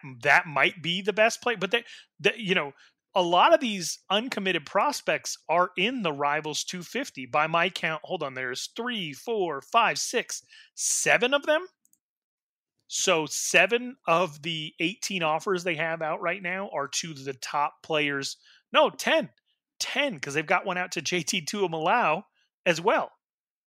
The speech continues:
So ten of the eighteen offers that they have out right now to uncommitted prospects are to the top two hundred players in the country, according to Rivals. They're, this recruiting class, it's gonna be rough.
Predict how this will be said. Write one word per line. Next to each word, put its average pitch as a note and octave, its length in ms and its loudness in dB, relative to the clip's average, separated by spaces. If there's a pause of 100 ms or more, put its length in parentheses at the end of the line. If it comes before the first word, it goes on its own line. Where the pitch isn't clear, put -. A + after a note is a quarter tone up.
(440)
So F#3+ 260 2
ten A3+ 440 2
of C4 100 0
the G#3+ 140 -2
eighteen A3 360 0
offers E3+ 400 0
that D#3 140 -2
they D#3+ 120 0
have E3+ 260 2 (100)
out E3+ 260 4
right C#3 280 -2
now B2+ 340 -8
to - 160 -6
uncommitted D#3+ 540 -6
prospects C#3+ 640 -2 (340)
are D#3 180 2
to D3+ 400 -4 (520)
the E3 100 -2 (160)
top - 400 2
two G3 260 -4
hundred F3 340 -4
players C#3+ 560 -4
in D3 140 -10
the C3+ 80 -12
country, C#3 500 -6
according C3 340 -8
to B2+ 60 -8
Rivals. A#2+ 540 -8 (1700)
They're, A3 440 4
this A3 280 4
recruiting A#3 420 -2
class, C#3+ 220 -2
it's E3 140 -8
gonna A#3 180 0
be G3 100 -2
rough. D3 460 -2